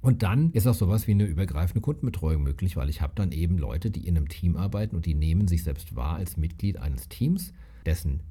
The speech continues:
gemeinsames Ergebnis, an dem gearbeitet wird, ist, dass Kunde X Y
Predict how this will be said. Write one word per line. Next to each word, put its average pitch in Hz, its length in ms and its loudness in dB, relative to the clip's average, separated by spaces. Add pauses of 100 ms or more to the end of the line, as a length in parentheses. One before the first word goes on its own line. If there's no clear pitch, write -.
(100)
gemeinsames 151 880 2 (260)
Ergebnis, 101 720 0
an 78 100 -2
dem 87 160 2
gearbeitet 90 560 -2
wird, 80 160 -2
ist, 90 140 -4
dass 85 100 -2
Kunde 71 260 -2
X - 120 -6
Y 90 500 -2